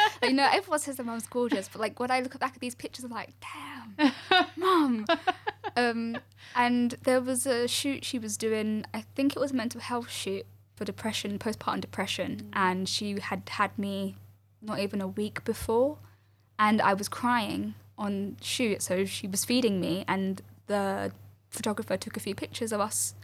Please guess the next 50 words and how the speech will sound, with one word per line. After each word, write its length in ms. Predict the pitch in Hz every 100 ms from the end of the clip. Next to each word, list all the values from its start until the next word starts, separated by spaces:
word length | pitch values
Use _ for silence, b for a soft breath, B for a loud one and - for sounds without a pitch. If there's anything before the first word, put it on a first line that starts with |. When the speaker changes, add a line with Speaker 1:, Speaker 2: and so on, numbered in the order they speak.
| b b b b b
Speaker 1:
And 180 | 214 208
then 280 | 202 208 208
from 240 | 214 202
there, 140 | 226 202
I 80 | 196
got 140 | 196
a 40 |
few 260 | - - 220
more 320 | 214 208 202 - - _ -
little 220 | 226 202
jobs 260 | 196 190 208
when 80 |
I 40 | 196
was 160 | 196
younger. 320 | 214 214 214 -
But 160 | 202
obviously, 280 | 208 202 208
growing 300 | 196 202 202
up, 240 | 202 - - - - - _ _ _ -
I 60 | 196
had 120 | 185
a 60 | 190
lot 160 | 190
of 100 | 190
body 220 | 190 190 190
dysmorphia. 720 | 190 - 185 180 - - 82
Like, 180 | 175 - - _ _ _ -
I 240 | 185 180 180 - _
didn't 280 | - 196 196
like 140 | 190 -
the 60 |
way 100 | 196
I 100 | 190
looked 300 | 185 196 - -
at 320 | - - -
all. 260 | 196 190 196 B B
I 60 | 185
still 180 | 330
do 240 | 254 233 202 -
deal 100 | 226
with 100 | 208
it 80 | -
now, 280 | 208 196 185
but 120 | 190
it's, 240 | 180 - - - -
I'm 100 | 202
gaining 320 | 196 202 202
my 80 | 196
confidence 540 | - 220 - - - -
back. 380 | 95 90 -